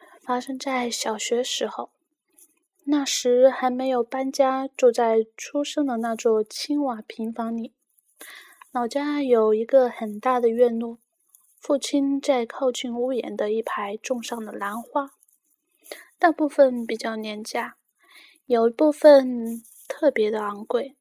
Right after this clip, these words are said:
其中有些花的价格在那个年代里，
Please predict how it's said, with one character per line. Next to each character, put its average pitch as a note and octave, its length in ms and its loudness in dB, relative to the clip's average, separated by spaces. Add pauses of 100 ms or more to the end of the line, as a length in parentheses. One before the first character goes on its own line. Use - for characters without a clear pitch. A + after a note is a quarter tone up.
(540)
其 - 220 -4
中 C4+ 400 -4
有 A#3 160 -4
些 C4+ 180 0
花 C#4 280 -4
的 B3 120 -4
价 A3 280 -6
格 A3 380 -4 (460)
在 B3+ 300 -2
那 C4 220 -2
个 B3+ 140 -2
年 A3 280 -6
代 B3 180 -4
里， A3+ 240 -12